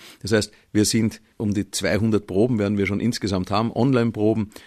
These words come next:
wo wir einfach auch den theologischen Kern aufgeknackt haben und nachher natürlich szenische Proben, dass das Gemälde wirklich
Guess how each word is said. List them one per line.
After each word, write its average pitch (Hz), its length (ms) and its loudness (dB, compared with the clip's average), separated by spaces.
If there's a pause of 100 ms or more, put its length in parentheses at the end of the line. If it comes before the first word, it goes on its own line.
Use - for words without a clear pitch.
(140)
wo 104 160 2
wir 120 100 4
einfach 117 180 -2
auch 110 140 2
den 123 300 -2
theologischen 139 680 4
Kern 127 460 -2
aufgeknackt 123 760 -4
haben 107 200 -2 (420)
und 117 120 2
nachher 101 180 2
natürlich 98 360 2
szenische 98 440 0
Proben, 98 360 0 (360)
dass 104 140 -4
das - 180 -4
Gemälde 101 640 2 (360)
wirklich 110 580 0